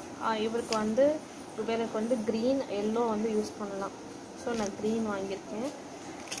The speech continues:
அதுக்கப்புறம் chia seeds, இன்னைக்கு நான் காலைல சாப்பிட்டேன் இல்லையா? So, அதோட chia seeds வந்து காலி ஆயிடுச்சு. So, ரெண்டு packet வாங்கினேன். பாருங்க, ஃபிஃப்டி ஃபைவ் rupees. ஆ, கிட்டத்தட்ட பார்த்தீங்கன்னா,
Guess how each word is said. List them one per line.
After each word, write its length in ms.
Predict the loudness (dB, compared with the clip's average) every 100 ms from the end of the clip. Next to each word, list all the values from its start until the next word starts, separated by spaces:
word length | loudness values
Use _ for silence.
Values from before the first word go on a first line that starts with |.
| -8 -10 -12 -10 -6 -4 -2 -4 -4 0 2
அதுக்கப்புறம் 640 | 4 2 2 2 2 0 2
chia 220 | 4 4 2
seeds, 240 | -6 -6
இன்னைக்கு 380 | -2 -2 0 0
நான் 160 | 0 2
காலைல 200 | 4 4
சாப்பிட்டேன் 360 | 4 2 2
இல்லையா? 340 | 4 8 8 6 2 -12 -12 -12 -12 -12 6
So, 180 | 10 10
அதோட 260 | 10 8 4 4
chia 140 | 6
seeds 260 | 6 2 2
வந்து 320 | 2 4 6
காலி 340 | 8 8 6
ஆயிடுச்சு. 320 | 4 2 0
So, 200 | 2 4
ரெண்டு 260 | 4 4 2
packet 340 | 0 -2 -2
வாங்கினேன். 380 | -2 0 0 0
பாருங்க, 240 | 0 0 0
ஃபிஃப்டி 320 | -2 -6 -4
ஃபைவ் 260 | 0 0 0
rupees. 340 | -2 -2 -4 -6 -12 -12 -12 -12 -10 -10 -10 -10 -6 2
ஆ, 240 | 8 8 8 4
கிட்டத்தட்ட 340 | 2 4 4 6
பார்த்தீங்கன்னா, 560 | 6 6 4 4 2